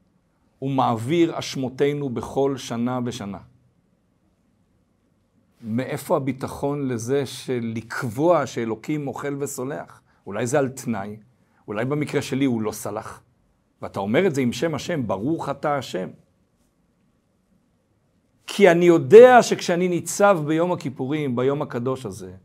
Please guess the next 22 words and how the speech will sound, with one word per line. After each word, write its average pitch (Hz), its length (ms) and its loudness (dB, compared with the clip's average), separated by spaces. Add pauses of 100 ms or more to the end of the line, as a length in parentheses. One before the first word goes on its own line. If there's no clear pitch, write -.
(380)
שבה 143 520 8
מתגלה 139 840 4
באמת 131 920 0
היחידה 135 720 4
שבנפש, 139 680 -4
הדרגה 127 340 2
הגבוהה 147 480 6
ביותר 180 520 0 (320)
בנפש 139 500 0
מתגלית 131 400 0
ביום 120 220 -2
הכיפורים, 98 480 -12 (460)
אין 147 100 -2
מקום 123 260 0
למשחקים. 90 440 -8 (560)
הסליחה - 420 -4
היא 135 140 0
אמיתית, 101 520 -12
הסליחה - 320 -8
היא 127 80 -4
מכל 107 260 -6
הלב. 82 260 -12